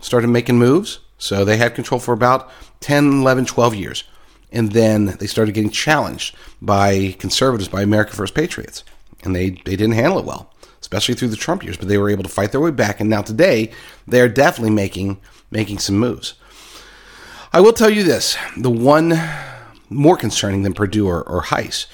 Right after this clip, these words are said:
the one endorsement or lack of endorsement that I think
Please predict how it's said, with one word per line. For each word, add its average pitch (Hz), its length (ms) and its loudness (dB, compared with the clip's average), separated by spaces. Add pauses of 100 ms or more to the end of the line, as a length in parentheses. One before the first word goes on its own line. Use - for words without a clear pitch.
(240)
the 101 60 -8
one 139 200 4
endorsement 127 580 -2
or 87 100 -6
lack 101 240 -2
of - 60 -14
endorsement - 440 -10 (100)
that 101 100 -2
I 98 60 0
think - 420 -4